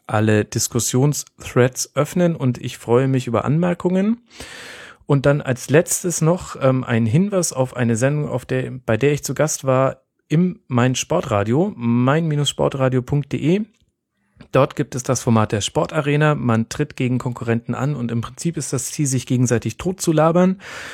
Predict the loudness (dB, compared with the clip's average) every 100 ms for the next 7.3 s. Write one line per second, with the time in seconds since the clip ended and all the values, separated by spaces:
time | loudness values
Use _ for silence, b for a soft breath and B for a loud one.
0 | B 0 0 0 -2 2 4 4 4 4
1 | 2 0 -2 0 0 4 6 6 2 -6
2 | _ B B B B B -6 0 0 0
3 | 4 4 4 0 2 0 2 2 0 -2
4 | -4 -2 -2 -2 -4 -2 0 0 0 -2
5 | -2 -2 0 -2 -4 -6 -8 -8 -6 -2
6 | -2 0 2 2 2 -4 -4 -4 -2 0
7 | 0 -2 -6